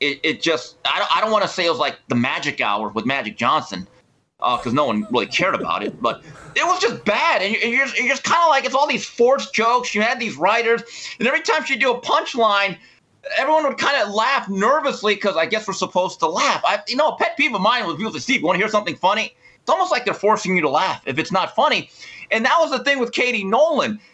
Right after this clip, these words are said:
It's like she never really said anything funny.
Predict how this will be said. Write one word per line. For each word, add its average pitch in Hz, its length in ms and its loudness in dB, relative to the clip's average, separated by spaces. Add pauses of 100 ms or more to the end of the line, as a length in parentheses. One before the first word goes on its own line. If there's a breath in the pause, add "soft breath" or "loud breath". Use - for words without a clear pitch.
(100 soft breath)
It's 220 100 0
like 277 140 0
she 254 180 0
never 302 360 4
really 285 260 2
said 240 240 0
anything 202 400 -2
funny. 127 420 0